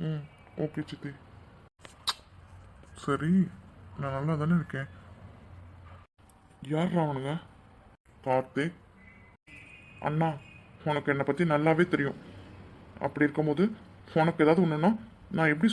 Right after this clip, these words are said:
சும்மா இருப்பேன்? அதுவும் நாலு நாள் என் கூட பேசாம எவ்வளோ கஷ்டப்படுத்திருக்கீங்களே. அப்போ அந்த நிலைமை காரணம், காரணமானவனை சும்மா விடுவேன்னு நினைச்சியா? அவன்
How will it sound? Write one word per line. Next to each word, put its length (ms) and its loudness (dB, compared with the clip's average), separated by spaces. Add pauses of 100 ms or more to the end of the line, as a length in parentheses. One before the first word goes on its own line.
சும்மா 220 6
இருப்பேன்? 300 4 (840)
அதுவும் 320 6
நாலு 280 4
நாள் 140 2 (640)
என் 160 2
கூட 120 4 (120)
பேசாம 460 4 (840)
எவ்வளோ 300 2
கஷ்டப்படுத்திருக்கீங்களே. 840 2 (840)
அப்போ 180 2 (500)
அந்த 200 4
நிலைமை 240 8 (100)
காரணம், 460 6
காரணமானவனை 560 4 (460)
சும்மா 280 8
விடுவேன்னு 280 4
நினைச்சியா? 320 0 (1200)
அவன் 180 -2